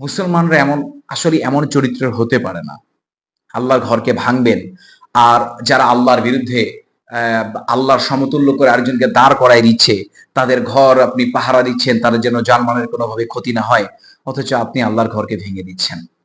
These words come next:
এটা আসলে কতটা দুঃখজনক। আমি বলছি না সব বেদাতি গোষ্ঠীর বাচ্চারা এমন, আমি এটা কথা বলছি না। তবে যারা বেদাতের সাথে জড়িত রয়েছে, তাদের মন মানসিকতা এমন হওয়াটাই এক ধরনের স্বাভাবিক, হওয়াটাই এক ধরনের স্বাভাবিক। এবং যারা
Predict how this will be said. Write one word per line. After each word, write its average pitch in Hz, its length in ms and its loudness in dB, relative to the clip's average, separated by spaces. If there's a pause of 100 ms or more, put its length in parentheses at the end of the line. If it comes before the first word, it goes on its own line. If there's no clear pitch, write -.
(220)
এটা 156 180 -10
আসলে 175 240 -6 (100)
কতটা 139 260 -6
দুঃখজনক। 101 600 -8
আমি 127 220 -2
বলছি 151 360 2
না 220 200 2 (220)
সব 190 460 2
বেদাতি 170 300 4
গোষ্ঠীর 147 360 -4
বাচ্চারা 131 360 0
এমন, 127 240 0
আমি 156 120 -2
এটা 120 100 -6
কথা 110 240 -10
বলছি - 280 -18
না। - 160 -20 (340)
তবে 117 180 -8
যারা 120 180 0
বেদাতের 156 460 0
সাথে 143 240 -4
জড়িত 117 300 0
রয়েছে, 104 360 -6 (220)
তাদের 208 200 4
মন 143 160 4
মানসিকতা 170 360 0
এমন 143 180 -2
হওয়াটাই 139 360 2
এক 143 160 -2
ধরনের 123 200 -4
স্বাভাবিক, 101 420 -12 (480)
হওয়াটাই 175 320 2
এক 226 120 -2
ধরনের 180 180 -2
স্বাভাবিক। 123 420 2
এবং 175 380 2
যারা 160 280 4